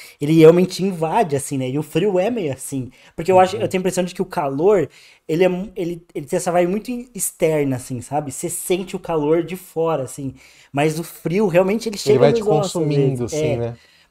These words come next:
Speaker 1: Eu,
Speaker 2: E
Speaker 1: eu
Speaker 2: dele,
Speaker 1: part-
Speaker 2: dele esfria a tua roupa, o
Speaker 1: Sim.
Speaker 2: tecido, e vai entrando, assim, é
Speaker 1: No,
Speaker 2: um
Speaker 1: no último inverno, eu achei particularmente o último inverno daqui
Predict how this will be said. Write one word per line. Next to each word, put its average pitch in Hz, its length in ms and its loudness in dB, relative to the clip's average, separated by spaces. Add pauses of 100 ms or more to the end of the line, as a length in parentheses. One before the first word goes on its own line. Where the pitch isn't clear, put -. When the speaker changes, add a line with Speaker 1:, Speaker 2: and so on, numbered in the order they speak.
(100)
Speaker 1:
Eu, 220 140 -6 (180)
Speaker 2:
E 175 60 8
Speaker 1:
eu - 20 6
Speaker 2:
dele, 147 260 6
Speaker 1:
part- - 0 -
Speaker 2:
dele 135 180 0
esfria 170 600 0
a - 20 -2
tua 156 240 2
roupa, 127 800 2
o 120 240 0
Speaker 1:
Sim. - 0 -
Speaker 2:
tecido, 156 960 -2
e 151 60 -2
vai 147 340 0 (380)
entrando, 139 800 -2
assim, 143 420 -8
é 139 120 0
Speaker 1:
No, - 20 2
Speaker 2:
um 143 480 -4
Speaker 1:
no 151 80 0
último 170 300 -2
inverno, 160 600 0
eu 151 140 4
achei 202 240 -4
particularmente 156 600 -4
o 147 40 -6
último 147 280 -8
inverno 135 340 -4
daqui 139 440 -10